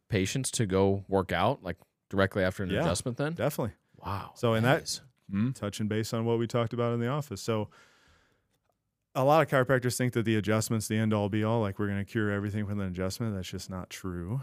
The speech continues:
Speaker 2: It's just
Speaker 1: Mm-hmm.
Speaker 2: one tool in the toolbox. And I tell
Speaker 3: Yeah.
Speaker 2: everybody that too. I'm like, "Look, if you're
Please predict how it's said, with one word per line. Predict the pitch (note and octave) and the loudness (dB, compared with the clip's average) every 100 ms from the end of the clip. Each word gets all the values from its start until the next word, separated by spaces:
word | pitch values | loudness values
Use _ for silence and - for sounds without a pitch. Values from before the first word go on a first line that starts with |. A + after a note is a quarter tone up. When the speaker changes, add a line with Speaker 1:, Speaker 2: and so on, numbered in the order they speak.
| - | -8
Speaker 2:
It's | F#2+ | -8
just | F#2 F#2+ F2 | -6 -4 -4
Speaker 1:
Mm-hmm. | |
Speaker 2:
one | F#2 F#2+ | 0 0
tool | G2 A2+ G#2 | 0 -2 -2
in | G2 | -2
the | |
toolbox. | F#2+ G#2+ G#2 A2 C3 - | -4 -4 0 0 -2 -2
And | G2 | -2
I | |
tell | G#2 A2+ | 0 2
Speaker 3:
Yeah. | A2 | 2
Speaker 2:
everybody | G#2+ A2 A2 | 2 2 2
that | A2 | 0
too. | A2+ A#2+ | 2 2
I'm | G2+ | 2
like, | G2 | 0
"Look, | A2+ G#2 | 0 -2
if | F#2+ | -4
you're | G#2+ A2 | 0 -2